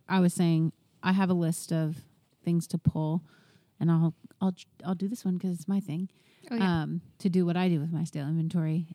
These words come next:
Speaker 1: And then there's some that I have marked as, like, I just need a better photo, because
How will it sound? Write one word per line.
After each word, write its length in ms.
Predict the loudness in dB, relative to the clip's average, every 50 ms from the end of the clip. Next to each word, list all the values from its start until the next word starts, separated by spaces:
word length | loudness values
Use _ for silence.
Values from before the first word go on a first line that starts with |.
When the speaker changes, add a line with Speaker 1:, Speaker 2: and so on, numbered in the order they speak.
| _ _ 2
Speaker 1:
And 160 | 4 6 6
then 420 | 6 6 6 6 4 4 2 0 0 2
there's 160 | 4 4 4
some 220 | 6 4 4 6
that 180 | 4 4 2 2
I 120 | 4 4 4
have 260 | 4 4 4 2 0 -4 _ _ _ _ _ _ _ _ _ _ _ _ _ _ _ _ -4
marked 340 | 0 0 0 0 -2 -6 -8
as, 200 | -4 -4 -2 -2
like, 160 | -2 -4 -4 -6 -6 -2
I 100 | 0 0
just 160 | 0 0 2
need 120 | 2 2 2
a 40 | 2
better 220 | 0 -4 -6 -6
photo, 540 | -10 -10 -8 -8 -8 -8 -8 -8 -8 -8 -8 _ _ _ _ 0
because 520 | 0 2 4 4 4 4 2 0 -4